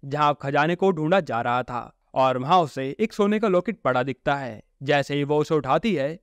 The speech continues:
एकदम से अमृता को एक गुफा अपनी तरफ खींच लेती है और सब लोग ये देखकर हैरान हो जाते हैं। और यहीं पर ये सीरीज सस्पेंस के साथ खत्म होती है। दोस्तों, आपको ये सीरीज कैसी लगी, हमें कमेंट में जरूर बताइएगा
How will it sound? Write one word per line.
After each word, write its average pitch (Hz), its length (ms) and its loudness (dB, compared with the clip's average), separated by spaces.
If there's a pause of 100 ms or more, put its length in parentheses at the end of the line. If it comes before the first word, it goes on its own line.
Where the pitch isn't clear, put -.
एकदम 226 300 4
से 233 120 -2
अमृता 170 360 2
को 156 380 -8
एक 190 180 2
गुफा 170 240 0
अपनी 185 200 0
तरफ 196 240 -2
खींच 131 240 -6
लेती 127 280 -4
है 110 240 -8 (300)
और 143 160 4
सब 170 260 2
लोग 151 240 0
ये 202 80 4
देखकर 185 360 2
हैरान 156 280 2
हो 120 120 -6
जाते 117 300 -2
हैं। 131 220 -12 (180)
और 135 220 2
यहीं 143 240 0
पर 170 240 2
ये 214 80 2
सीरीज 214 300 -2
सस्पेंस 185 440 0
के - 100 -6
साथ 208 180 0 (100)
खत्म 131 220 -4
होती 139 260 -4
है। 139 200 -12 (340)
दोस्तों, 226 320 4
आपको 254 160 0
ये 269 60 2
सीरीज 208 340 -2
कैसी 127 300 -2
लगी, 147 300 0
हमें 220 220 2
कमेंट 208 340 0
में 220 160 0
जरूर 156 260 -2
बताइएगा 147 580 0